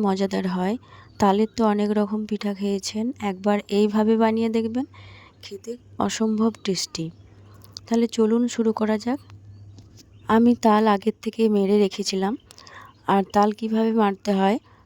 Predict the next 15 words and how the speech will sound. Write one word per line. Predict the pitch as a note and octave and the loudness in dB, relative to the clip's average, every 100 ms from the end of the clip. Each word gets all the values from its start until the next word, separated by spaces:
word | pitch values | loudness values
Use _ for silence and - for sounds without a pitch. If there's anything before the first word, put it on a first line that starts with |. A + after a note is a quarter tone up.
| _ | _
আমি | G3+ G3 | -14 -12
একটা | G3 G3+ G3 | -14 -20 -16
ভিডিও | G3 G#3 G3 | -16 -14 -14
দিয়ে | G#3 G3 | -12 -12
দেব। | F#3+ G3+ C#4+ _ - - - - - F#3 | -14 -14 -16 _ -20 -20 -20 -12 -2 0
আর | F#3 F#3 G#3 _ _ - | 0 -2 -6 _ _ -4
আমি | G3+ G#3 | 0 2
এখানে | G#3+ A3 | 4 2
সামান্য | G#3+ G3+ G#3 G#3 A3 | 2 2 2 0 0
পরিমাণ | G#3+ G#3+ G#3+ G#3 | 0 2 0 0
তাল | G3+ G3+ G3+ | 0 0 0
নিয়ে | G#3 G#3 | 2 2
নিয়েছি, | G#3 G3+ - C#4+ | 0 0 -2 0
তালের | G3+ F#3+ G3 - | 0 0 -4 -2
কান | G#3 | -2